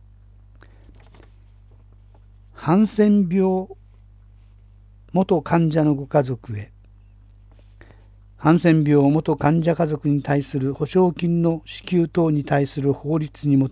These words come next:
づき、対象となるハンセン病元患者のご家族の方々に、申請により保証金が支給されます。詳細は、厚生労働省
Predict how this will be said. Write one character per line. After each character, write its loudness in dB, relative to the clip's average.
づ -2
き、 -16
対 2
象 4
と -2
な 0
る -2
ハ -4
ン 0
セ 0
ン 2
病 2
元 -2
患 -2
者 0
の 2
ご -4
家 0
族 -4
の 0
方 -4
々 -4
に、 0
申 2
請 4
に 4
よ 4
り -2
保 -4
証 2
金 -2
が 0
支 -10
給 -2
さ -4
れ -2
ま -2
す。 -14
詳 2
細 0
は、 -2
厚 0
生 4
労 0
働 0
省 -8